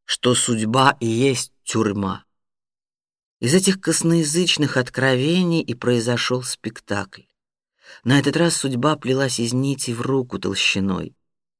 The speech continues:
Огромный невидимый паук опутал темными нитями все зеркало сцены, занавес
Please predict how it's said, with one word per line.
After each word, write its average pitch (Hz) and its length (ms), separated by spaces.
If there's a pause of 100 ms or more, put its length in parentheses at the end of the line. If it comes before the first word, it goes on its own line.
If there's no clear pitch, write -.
Огромный 135 680
невидимый 131 580
паук 120 640 (440)
опутал 110 420
темными 120 560
нитями 123 540
все - 260
зеркало 110 400
сцены, 127 600
занавес 120 680